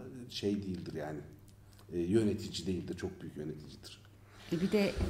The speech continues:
Speaker 2: zaten <coughs> Morgoth'un da en çok nefret ettiği kişiler hem o-, hep onun tebaasında.
Speaker 1: Evet, Finrod. En çok korktuğu, en çok nefret ettiği şeyler, askerler ve, e,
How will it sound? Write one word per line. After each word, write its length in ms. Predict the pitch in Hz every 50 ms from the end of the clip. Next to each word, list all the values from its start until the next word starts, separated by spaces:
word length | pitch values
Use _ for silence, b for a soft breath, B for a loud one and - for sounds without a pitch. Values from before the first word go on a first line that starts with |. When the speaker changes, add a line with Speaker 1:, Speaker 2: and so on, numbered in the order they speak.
| 139
Speaker 2:
zaten 420 | 156 196 190 202 - 226 220 214 208 -
<coughs> 60 | -
Morgoth'un 720 | 269 - - 196 196 202 220 220 220 226 220 - 233 220
da 60 | 220
en 160 | - 208 220
çok 220 | 220 220 220 214 220
nefret 300 | 208 208 208 220 208 214
ettiği 260 | 202 208 - 214 208
kişiler 320 | 214 - - 233 247 262
hem 300 | 254 233 233 226 - -
o-, 200 | 190 - 156 156 -
hep 200 | 226 233 - -
onun 200 | 202 202 202 190
tebaasında. 400 | - 175 143 143 160 156 127 - 160
Speaker 1:
Evet, 100 | 147 139
Finrod. 340 | 139 139 131 120 107 104 - -
En 160 | 156 170 170
çok 240 | 170 - 135 120 -
korktuğu, 380 | - 117 110 110 - - 107 104
en 140 | 117 127
çok 280 | 127 131 131 131 - 120
nefret 320 | 104 98 - 104 104 -
ettiği 520 | 98 95 - - 104 101 98 95 98 101 - -
şeyler, 420 | - - - 87 87 92 104 - - - -
askerler 680 | 95 90 - - - 98 90 85 87 87 85 82 76 76
ve, 80 | 87 82
e, 200 | 71 - -